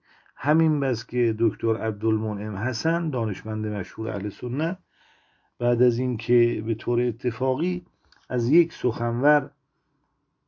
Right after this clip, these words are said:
خطبه فدکی حضرت زهرا رو استماع می‌کنه، متحول می‌شه و کتابی با این نام، به نور فاطمه اهتدیتو،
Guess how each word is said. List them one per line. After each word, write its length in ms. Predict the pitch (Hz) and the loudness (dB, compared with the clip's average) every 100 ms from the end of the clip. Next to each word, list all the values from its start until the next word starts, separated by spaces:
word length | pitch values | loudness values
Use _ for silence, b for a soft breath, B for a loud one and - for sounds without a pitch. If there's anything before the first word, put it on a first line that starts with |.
| _ _ _ _ _ _ _ | _ _ _ _ _ _ _
خطبه 600 | _ - 135 113 180 190 | _ 2 2 4 2 4
فدکی 640 | 156 131 113 104 - 110 101 | 2 2 2 0 -2 -4 -2
حضرت 260 | 104 104 | -2 -4
زهرا 500 | 92 101 104 90 139 | -4 -4 -4 -2 0
رو 260 | 135 117 101 | 4 4 2
استماع 480 | 107 - 107 101 104 | -6 -10 -8 -6 -6
می‌کنه، 560 | 107 113 147 165 190 190 - _ _ _ _ _ - | -6 -2 2 2 2 0 -8 _ _ _ _ _ -10
متحول 640 | 120 117 98 110 107 123 | -8 -6 -2 -2 4 6
می‌شه 640 | 165 185 170 - 151 151 160 _ _ _ _ - | 6 4 -4 -2 -4 -4 -10 _ _ _ _ -8
و 60 | |
کتابی 920 | 110 - 113 - 170 170 160 156 143 165 196 113 | -6 -4 -4 2 4 4 2 0 -4 -8 -14 -6
با 220 | 110 113 | 0 2
این 300 | 120 160 160 | 2 2 2
نام، 380 | 156 143 139 135 - _ _ _ _ - | 2 0 0 -4 -12 _ _ _ _ 0
به 140 | 117 | 4
نور 500 | 117 160 165 139 120 | 6 4 4 2 0
فاطمه 920 | 104 - 113 117 110 135 143 170 170 - | -2 -2 0 0 0 -4 -4 -4 -4 -6
اهتدیتو، 1080 | 107 - 117 107 107 101 95 127 131 131 | -10 -8 -6 -2 -2 -2 0 2 2 0